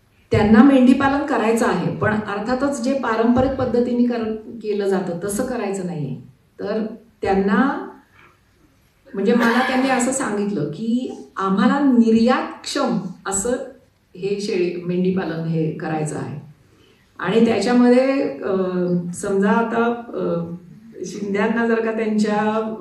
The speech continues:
शेतकरी उत्पादक कंपनीचं आणखी पुढे डायव्हर्सिफिकेशन करायचं असेल, तर मी त्यांना हे एक असं सुचवू इच्छिते की, अ, आपल्याकडे असं पण होतंय की शहरामध्ये, अ,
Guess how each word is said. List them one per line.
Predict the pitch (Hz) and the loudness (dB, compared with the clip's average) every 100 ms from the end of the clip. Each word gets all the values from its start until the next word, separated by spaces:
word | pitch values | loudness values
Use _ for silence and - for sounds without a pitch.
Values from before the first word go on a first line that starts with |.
| - | -4
शेतकरी | 202 196 202 214 214 | -2 -2 -2 0 0
उत्पादक | 214 202 202 202 | 0 -2 -4 -4
कंपनीचं | 190 190 190 196 | -2 -2 -2 -4
आणखी | 196 - 180 180 - | -6 -6 -6 -6 -10
पुढे | 226 214 220 214 | -10 -4 0 2
डायव्हर्सिफिकेशन | 190 185 190 214 - - 226 220 214 | 2 2 4 2 -2 -2 -2 0 0
करायचं | 196 185 185 | 0 0 -2
असेल, | - - 165 165 | -4 -4 -4 -4
तर | |
मी | 180 196 202 | 0 0 0
त्यांना | 208 | 0
हे | 214 214 220 | 2 4 4
एक | 220 | 2
असं | 214 226 | 0 -2
सुचवू | 233 - 247 | -2 -4 -2
इच्छिते | 226 214 156 151 - - - - - 185 - - - 220 220 - - 320 339 - - - - - 170 165 | 0 0 -4 -6 -12 -20 -20 -20 -20 -18 -16 -16 -12 -12 -10 -10 -10 -10 -12 -12 -14 -14 -14 -14 -12 -6
की, | 240 262 294 - - - | 0 2 2 0 -4 -2
अ, | 196 190 190 196 196 - - - - _ - - - | 4 4 4 2 -2 -8 -14 -20 -20 _ -20 -16 -6
आपल्याकडे | 208 208 247 277 285 | -4 -2 0 0 0
असं | 269 226 226 262 | 0 -2 -4 -4
पण | 285 | -4
होतंय | 277 233 202 202 | -4 -4 -4 -8
की | 202 226 233 247 254 254 - - - _ - - | -8 -6 -4 -4 -6 -10 -10 -14 -20 _ -20 -18
शहरामध्ये, | - 190 196 202 226 240 233 240 247 254 254 | -4 0 2 2 0 0 0 0 2 2 2
अ, | - - 196 190 196 | -2 -8 -4 -2 -2